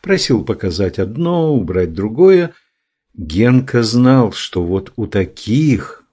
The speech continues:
у прибедняющихся, в квартирах часто целые музеи. Он заговорил со стариком. Тот поначалу отвечал неохотно, но Генка проявил осведомленность в старом фарфоре,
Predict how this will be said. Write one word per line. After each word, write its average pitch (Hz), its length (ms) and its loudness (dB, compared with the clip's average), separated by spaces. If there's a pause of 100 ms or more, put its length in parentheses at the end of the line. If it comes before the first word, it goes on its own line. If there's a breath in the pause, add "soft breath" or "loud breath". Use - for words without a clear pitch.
(100)
у 135 80 -4
прибедняющихся, 139 1300 -2
в - 140 -20
квартирах 101 720 -4
часто - 480 -6
целые 208 680 -2
музеи. 90 800 -2 (500)
Он 101 120 -4
заговорил 87 720 -2
со - 180 -12
стариком. - 680 -14 (800)
Тот 147 320 0
поначалу 139 640 2
отвечал 101 500 -2
неохотно, 147 800 0 (340)
но 262 320 2
Генка 226 400 2
проявил 175 560 6
осведомленность 151 1160 2
в - 140 -14
старом 139 420 2
фарфоре, 151 880 2